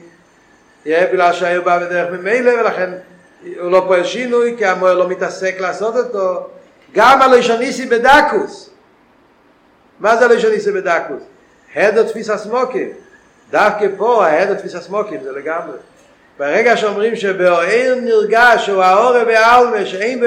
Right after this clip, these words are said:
מן העצם כלל, זאת אומרת שנרגש בו שלגבי העצם, כל מציאות הגילוי לא תופס מקום. ולכן, הוא לא חי-, הוא לא, הוא לא, הוא לא הכרחי, הוא לא הכרחי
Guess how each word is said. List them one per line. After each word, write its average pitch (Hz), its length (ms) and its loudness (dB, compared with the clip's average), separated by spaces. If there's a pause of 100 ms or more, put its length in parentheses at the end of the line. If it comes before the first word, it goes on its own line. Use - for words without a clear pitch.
מן 220 100 -4
העצם 226 340 0 (100)
כלל, 226 440 4 (400)
זאת 180 160 -4
אומרת 233 400 0
שנרגש 220 520 2
בו 233 120 0
שלגבי 220 680 2
העצם, 233 540 2
כל 240 200 0
מציאות 233 440 -6
הגילוי 220 400 -2
לא 226 120 0
תופס 226 320 -8
מקום. 220 500 -2 (460)
ולכן, 220 640 4 (920)
הוא 196 100 -2
לא 233 180 6
חי-, 233 120 2
הוא 208 120 2
לא, 233 140 6
הוא 220 180 4
לא, 226 120 2
הוא 220 160 6
לא 247 140 6
הכרחי, 277 480 2
הוא 208 120 -4
לא 240 120 0
הכרחי 233 520 0